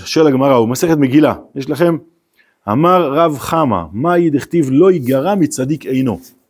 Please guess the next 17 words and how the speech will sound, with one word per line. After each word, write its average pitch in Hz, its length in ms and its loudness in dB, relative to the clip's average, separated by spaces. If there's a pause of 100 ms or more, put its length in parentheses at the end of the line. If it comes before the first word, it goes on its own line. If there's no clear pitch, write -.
(540)
בשכר 202 340 0
צניעות 180 340 2
שהייתה, 131 540 -2
שהיה 151 260 2
ברחל, 110 560 -4 (680)
זכתה 104 460 -2
ויצא 147 320 0
ממנה 160 520 2 (760)
שאול. 113 440 0 (1040)
בשכר - 180 -2
צניעות 135 240 2
שהיה 107 140 0
בשאול, 247 520 2 (500)
זכה - 280 -8
ויצא 143 260 -2
ממנו 139 300 2
אסתר. 92 360 -6